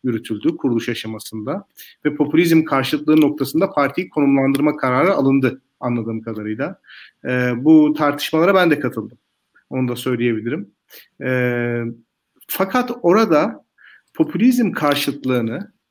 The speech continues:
e, siyaset yapma karşıtlığı gibi algılama tehlikesi de yok değil. Yani şöyle söyleyeyim,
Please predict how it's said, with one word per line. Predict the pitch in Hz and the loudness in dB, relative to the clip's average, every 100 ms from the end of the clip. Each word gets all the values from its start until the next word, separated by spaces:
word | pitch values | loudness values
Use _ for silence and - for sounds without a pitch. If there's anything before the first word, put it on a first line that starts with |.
| _ _ _ - | _ _ _ -8
e, | 135 131 131 | -4 -2 -4
siyaset | - - - 160 170 170 247 - - | -6 -4 2 2 2 -2 -4 -4 0
yapma | 156 156 - 180 208 202 202 _ _ | 0 0 -2 2 2 2 -4 _ _
karşıtlığı | - 143 143 165 160 - 165 190 | -2 0 0 -2 -4 -2 4 4
gibi | 185 160 170 214 214 | 2 0 0 0 0
algılama | 160 156 160 170 190 | 0 2 4 2 2
tehlikesi | 180 147 156 160 151 233 | 0 -2 -2 -2 -2 0
de | |
yok | 196 165 - | 2 2 2
değil. | 143 - - _ _ _ - - _ 143 | 0 0 -12 _ _ _ -20 -20 _ -2
Yani | 143 147 143 143 - | 0 2 0 -2 -8
şöyle | - 175 139 | -2 2 0
söyleyeyim, | 123 120 170 240 | -2 -4 -4 -6